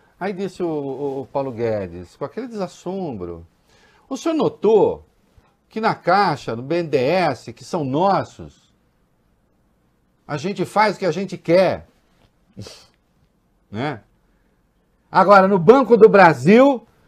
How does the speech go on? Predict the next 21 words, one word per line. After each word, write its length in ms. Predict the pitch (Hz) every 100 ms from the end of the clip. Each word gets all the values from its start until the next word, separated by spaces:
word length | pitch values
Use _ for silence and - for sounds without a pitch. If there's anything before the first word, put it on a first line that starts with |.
| _
a 140 | - 180
gente 280 | 190 233 214
não 100 | 220
consegue 320 | 202 220 214
fazer 240 | 208 214
nada." 520 | 233 190 180 120 90 - _ _ _ _ _ _ _ _ _ _ _ _ _ _ _ _ _ _ _ _ _ _ _ _ _ _ -
Então, 920 | 254 226 - 226 254 302 262 117 85 _ _ _ _ -
e 180 | 151 147
tem 140 | 233
um 100 | 262
liberal 440 | 262 247 202 196
lá, 180 | 147 110
disse 240 | 90 90 -
o 40 |
Paulo 200 | 92 92
Guedes. 420 | 90 69 - _ _ _ _ _ _ _ _ _ _ _ _
Então, 720 | 202 220 208 214 269 285 139 101
tem 240 | - 262 262
que 140 | 269
vender 720 | 202 277 220 165 247 294 262
essa, 840 | 233 254 - 233 240 220 156 107